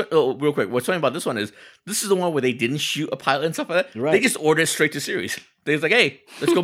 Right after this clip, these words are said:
Speaker 1: go make the show."
Speaker 2: <laughs> It's
Speaker 1: You know what I
Speaker 2: so
Speaker 1: mean?
Speaker 2: weird. I know,
Speaker 1: Yeah.
Speaker 2: it's a kind of weird thing. It's, uh, based, like, th-, thirty years? Thirty years
Speaker 1: A hundred
Speaker 2: before
Speaker 1: years. No, it's hundred years, isn't it?
Speaker 2: It's a hundred years?
Speaker 1: I, I keep, I read three hundred at, at the beginning, and then later on Twitter, they,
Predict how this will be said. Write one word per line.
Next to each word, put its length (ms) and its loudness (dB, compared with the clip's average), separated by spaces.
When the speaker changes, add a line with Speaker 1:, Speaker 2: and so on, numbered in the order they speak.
Speaker 1:
go 120 2
make 140 6
the 60 -2
show." 340 2
Speaker 2:
<laughs> 80 -18
It's 160 -4
Speaker 1:
You 60 -4
know 60 0
what 40 -2
I 40 -2
Speaker 2:
so 80 2
Speaker 1:
mean? 80 -2
Speaker 2:
weird. 300 -2
I 80 -2
know, 100 0
Speaker 1:
Yeah. 100 4
Speaker 2:
it's 80 0
a 80 -2
kind 140 0
of 60 0
weird 160 -4
thing. 160 -4
It's, 260 -6
uh, 120 0
based, 320 -4
like, 180 -6
th-, 180 -18
thirty 220 0
years? 340 -4
Thirty 200 0
years 280 2
Speaker 1:
A 60 -4
hundred 160 4
Speaker 2:
before 120 4
Speaker 1:
years. 180 -8
No, 80 -4
it's 80 -10
hundred 200 -10
years, 140 -18
isn't 160 -12
it? 80 -12
Speaker 2:
It's 80 -12
a 60 -6
hundred 200 -6
years? 240 -6
Speaker 1:
I, 200 -2
I 80 0
keep, 320 -12
I 100 6
read 160 6
three 200 -4
hundred 300 -2
at, 80 -2
at 140 0
the 60 -14
beginning, 420 -4
and 280 -2
then 200 2
later 240 2
on 140 0
Twitter, 280 -4
they, 160 -6